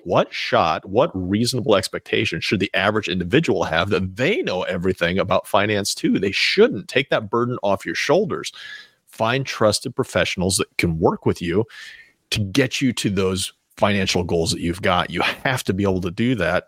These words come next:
because you can't, you likely can't do it all yourself.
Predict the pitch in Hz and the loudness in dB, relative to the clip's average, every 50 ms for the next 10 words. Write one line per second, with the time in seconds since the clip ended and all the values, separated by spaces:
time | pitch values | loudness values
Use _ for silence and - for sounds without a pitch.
0 | _ _ _ - 95 - 104 98 95 87 - _ - 98 101 104 - - - - | _ _ _ -2 0 2 4 4 4 2 0 _ -2 0 0 0 0 -2 -4 -2
1 | 110 107 107 95 - - _ _ _ _ _ _ - 113 104 104 113 117 - - | 0 0 0 0 -4 -10 _ _ _ _ _ _ -8 -4 0 2 2 2 2 0
2 | 98 92 - - - 101 - - - 92 87 85 - 78 78 82 80 - - - | -2 -4 -4 -2 -2 -2 -2 -2 -2 -2 0 0 0 0 0 -2 -2 -2 -2 -2
3 | - - - - | -2 -4 -6 -8